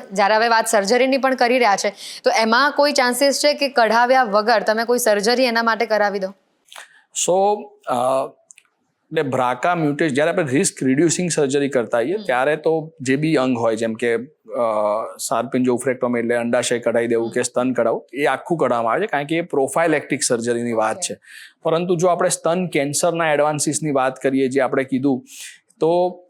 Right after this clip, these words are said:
Speaker 2: પહેલાના સમયમાં એવું હતું, અત્યારે, અત્યારે બી બહુ બધા દર્દી અમને કહેતા હોય છે કે, "સર, આખું સ્તન કાઢી નાખો ને તો બીમારી પાછું આવે જ નહીં."
Speaker 1: હમ.
Speaker 2: So, એવું નથી. એ અમે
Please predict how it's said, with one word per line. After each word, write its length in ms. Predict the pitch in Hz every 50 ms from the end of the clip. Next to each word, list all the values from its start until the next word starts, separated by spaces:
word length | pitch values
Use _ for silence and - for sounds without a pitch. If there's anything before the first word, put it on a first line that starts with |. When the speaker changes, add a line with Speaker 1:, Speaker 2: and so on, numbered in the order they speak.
| _ _ _ _ _ -
Speaker 2:
પહેલાના 380 | 139 139 143 165 180 180 180
સમયમાં 420 | 170 - 165 165 170 165 165 165 160
એવું 180 | 165 165 160
હતું, 160 | 165 170 160
અત્યારે, 380 | - 147 - - - 175 175 185
અત્યારે 380 | 185 151 135 - - 175 180 185
બી 120 | 196 190
બહુ 200 | 180 151 160 165
બધા 180 | 170 165 165 165
દર્દી 280 | 151 151 147 147 160
અમને 220 | 156 143 147 151 147
કહેતા 300 | 143 127 123 123 143 135
હોય 140 | 135 131
છે 120 | 127 135 123
કે, 80 | 135
"સર, 200 | 127 - 160 151
આખું 280 | 139 127 120 - 147 143
સ્તન 260 | - - 139 135 143
કાઢી 200 | 131 127 131 147
નાખો 200 | 160 151 - 156
ને 60 | 151
તો 60 | 147 143
બીમારી 340 | 135 123 131 131 135 143
પાછું 480 | 135 139 120 117 - - 143 131 117 117
આવે 160 | 117 123 123
જ 40 | 120 117
નહીં." 140 | 117 113 110
Speaker 1:
હમ. 680 | _ _ _ _ 220 208 208 196 190 190 - - 175 170
Speaker 2:
So, 60 | 156
એવું 240 | 143 139 151 151 147
નથી. 420 | 139 139 143 156 151 - - _ -
એ 120 | 143 156
અમે 300 | 147 135 139 151 156 151